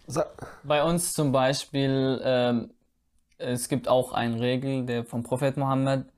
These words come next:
Speaker 2: hat gesagt, dass, äh, der ist nicht von uns derjenige, der,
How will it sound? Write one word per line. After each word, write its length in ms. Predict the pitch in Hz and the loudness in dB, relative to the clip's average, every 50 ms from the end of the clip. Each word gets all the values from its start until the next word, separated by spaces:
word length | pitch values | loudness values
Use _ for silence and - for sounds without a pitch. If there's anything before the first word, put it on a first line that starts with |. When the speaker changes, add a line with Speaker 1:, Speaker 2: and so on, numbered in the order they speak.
| _ _ _ _ _ | _ _ _ _ _
Speaker 2:
hat 180 | - 127 127 - | -2 -2 -2 0
gesagt, 480 | - 123 117 127 123 123 123 123 - - _ _ _ _ _ _ - | -2 0 2 2 2 2 0 -2 -6 -18 _ _ _ _ _ _ -4
dass, 380 | - 117 113 113 - - - - - - | -2 -2 -2 -2 -4 -8 -8 -10 -8 -4
äh, 320 | 127 123 117 113 110 101 - - _ _ _ _ _ _ _ _ _ _ _ _ _ _ _ _ _ - - | 0 0 2 2 2 0 -4 -8 _ _ _ _ _ _ _ _ _ _ _ _ _ _ _ _ _ 0 2
der 160 | 139 139 143 | 4 6 6
ist 160 | 151 151 - | 4 4 4
nicht 320 | 175 175 196 - - - - | 2 2 2 0 -2 -6 -8
von 320 | - - 156 143 135 - | -4 -2 0 0 0 0
uns 580 | - 147 156 170 180 - - - - - - _ _ _ _ _ _ _ _ _ _ - | 0 2 2 2 2 0 -2 -6 -6 -10 -16 _ _ _ _ _ _ _ _ _ _ -4
derjenige, 840 | 143 131 131 135 143 165 175 180 180 170 160 165 170 175 180 175 - _ _ _ - _ _ _ - _ _ _ _ _ _ - | 0 2 2 4 4 4 4 2 2 2 2 2 2 0 0 -4 -8 _ _ _ -20 _ _ _ -20 _ _ _ _ _ _ 0
der, 440 | 131 127 127 127 127 127 - - | 2 4 4 4 4 4 2 2